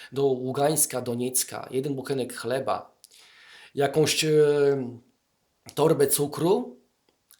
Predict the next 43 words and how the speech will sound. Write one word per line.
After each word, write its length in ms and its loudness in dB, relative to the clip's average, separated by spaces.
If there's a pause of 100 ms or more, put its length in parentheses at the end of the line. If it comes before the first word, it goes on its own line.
(180)
Czy 100 -2
cokolwiek 380 4
żeście 220 2
zrobili? 360 0
Bo, 240 4 (580)
bo 160 0
jak 140 4 (380)
Polacy 320 4
zaczną 280 0
też 140 -2
pokazywać 420 0
wszystkie 260 -2
te 120 0
filmy, 840 -4 (340)
jak 240 4
myśmy 240 0
sam 300 0
po-, 200 -10
wysłali 480 0
po 140 0
nich, 320 -4 (160)
mm, 240 -8
pociągi, 460 0
ale 200 0
zach-, 300 -4
ale 140 -2
świat 240 0
powie, 320 -2 (220)
s-, 140 2
s-, 340 -4
specjaliści 500 -2
Zachodu 260 -2
powiedzą, 180 -2
przepraszam 380 -2
bardzo, 340 -2
ale 140 -2
ci 120 -4
ludzie 460 -2 (460)
to 300 -2
w 80 -8
dziewięćdziesięciu 580 0
pięciu 320 0
procentach 800 -4